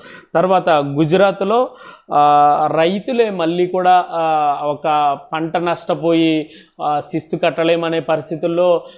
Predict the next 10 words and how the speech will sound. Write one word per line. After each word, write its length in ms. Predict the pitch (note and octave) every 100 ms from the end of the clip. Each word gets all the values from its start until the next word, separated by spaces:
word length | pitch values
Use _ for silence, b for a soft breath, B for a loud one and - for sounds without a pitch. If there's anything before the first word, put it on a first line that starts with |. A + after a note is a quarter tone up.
| B
అక్కడ 280 | C#3+ C#3 D#3
అప్పటి 560 | D3+ D3 - D3+ D3+ D3
బ్రిటిష్ 500 | B2+ C#3 C3+ D#3+ C#3
గవర్నమెంట్ 520 | D3+ D3+ D3+ D3+ C#3+ D3+ D3+
చాలా 180 | C#3+ D3+
హే-, 300 | C#3+ D3+ C#3+
ఆ, 100 | C#3
ఘో-, 280 | B2 C3
ఆ, 280 | D3 C#3 C3 A#2+
ఘోరంగా 580 | C3 D3 D#3 D#3 D3+